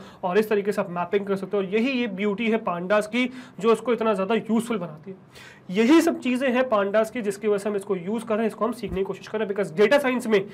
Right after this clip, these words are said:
इन चीज़ों की बहुत ज़रूरत पड़ती है। जब डेटा एक्सप्लोरेशन चल रहा होता है ना, जब एक्सप्लोर कर रहे हो डेटा को, तब इसकी बहुत ज़्यादा ज़रूरत पड़ती है, राइट। So I hope यहाँ तक आपको चीज़ समझ में आ गई होगी। तो यही था हमारा फिलहाल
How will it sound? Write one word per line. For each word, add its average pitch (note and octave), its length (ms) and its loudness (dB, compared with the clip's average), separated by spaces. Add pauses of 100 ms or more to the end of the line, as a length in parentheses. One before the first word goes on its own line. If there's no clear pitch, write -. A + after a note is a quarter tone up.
(240)
इन C4 120 2
चीज़ों G3+ 280 -2
की C4 120 -6
बहुत G3 480 -2
ज़रूरत G3 260 2
पड़ती F#3 260 -6
है। C3+ 120 -8 (420)
जब F3+ 180 -2
डेटा F#3+ 260 4
एक्सप्लोरेशन G#3 520 2
चल A3 100 -4
रहा G#3 160 0
होता G#3 120 0
है A#3 100 0
ना, A3 60 0
जब F#3+ 60 -2
एक्सप्लोर G#3+ 320 2
कर G#3+ 100 -2
रहे G3 100 2
हो F#3+ 40 -2
डेटा F#3 180 0
को, E3+ 120 -8
तब G3 200 -2
इसकी G3 240 -2
बहुत F#3+ 260 -4
ज़्यादा F#3+ 160 -2
ज़रूरत F3 400 -2 (400)
पड़ती G3 360 -4
है, F3+ 160 -8 (600)
राइट। A#3+ 200 0 (200)
So B3 100 -2 (100)
I A#3 240 4
hope B3+ 140 4
यहाँ A3 200 2
तक A3+ 60 -2
आपको A3 200 0
चीज़ A3 160 -6
समझ G3+ 240 -2
में G#3 100 2
आ G3 60 2
गई G3 80 2
होगी। G3+ 160 0
तो G3+ 80 -6
यही G3 260 2
था A3 160 0
हमारा G#3 300 4
फिलहाल G3 320 -2